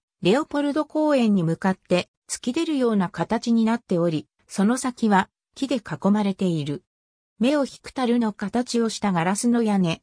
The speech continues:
水晶宮を思い起こさせる外観を持つスパークビルは、ブリュッセルでは、カプリース・デ・ダと呼ばれている。この通称は同じ形をしたチーズの名前にちなむもので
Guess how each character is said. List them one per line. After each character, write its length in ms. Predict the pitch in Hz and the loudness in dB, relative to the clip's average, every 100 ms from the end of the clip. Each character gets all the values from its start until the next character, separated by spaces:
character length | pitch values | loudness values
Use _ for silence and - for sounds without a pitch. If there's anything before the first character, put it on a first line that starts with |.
| _ _ | _ _
水 320 | - 208 285 | -4 -2 -2
晶 300 | - 320 302 | 0 0 0
宮 260 | 226 226 208 | 2 2 2
を 100 | 165 | 2
思 200 | 165 240 | 0 2
い 60 | |
起 120 | 247 240 | 0 -2
こ 140 | 247 | -4
さ 160 | 254 247 | -4 -4
せ 160 | 254 | -2
る 120 | 214 | 0
外 280 | 165 156 240 | 0 0 0
観 260 | - 220 214 | -2 0 2
を 80 | 208 | 2
持 140 | 220 | 0
つ 80 | - | -4
ス 180 | - - | -10 -2
パ 140 | 240 | -4
ー 40 | |
ク 140 | - 240 | 0 -2
ビ 120 | 214 | 0
ル 100 | 175 | 0
は、 200 | 156 160 _ _ | -2 -4 _ _
ブ 100 | 175 | 0
リ 100 | 240 | 0
ュ 20 | |
ッ 20 | |
セ 240 | - - 233 | -4 -2 -2
ル 100 | 190 | 0
で 100 | 170 | 0
は、 220 | 160 165 _ _ - | 0 -2 _ _ -8
カ 140 | 196 | -6
プ 140 | - | -2
リ 140 | 302 311 | -2 -2
ー 20 | |
ス・ 160 | - 185 | -2 -2
デ・ 140 | 214 | -2
ダ 120 | 226 | -2
と 160 | 190 185 | -2 -2
呼 160 | 156 | 0
ば 120 | 156 180 | 0 -2
れ 100 | 170 | -2
て 120 | 151 | -4
い 140 | 143 | -4
る。 200 | 135 123 _ _ _ _ _ | -6 -8 _ _ _ _ _
こ 140 | - 185 | -2 0
の 140 | 262 | 0
通 220 | - 294 | -2 -2
称 280 | 277 262 262 | -2 0 0
は 140 | 254 233 | 2 2
同 220 | 226 269 | 2 0
じ 120 | 294 | -4
形 400 | 262 254 262 269 | -6 -4 -4 -2
を 80 | 262 | -2
し 80 | - | -4
た 160 | 254 | -6
チ 160 | - 320 | -2 0
ー 160 | 339 | 0
ズ 140 | 233 208 | 0 0
の 140 | 180 | 0
名 100 | 165 | 0
前 220 | 185 254 | 0 0
に 160 | 247 220 | 0 0
ち 120 | 214 | 0
な 160 | 208 262 | 2 2
む 120 | 233 | 2
も 160 | 196 190 | 2 2
の 140 | 185 | 0
で 180 | 156 | -4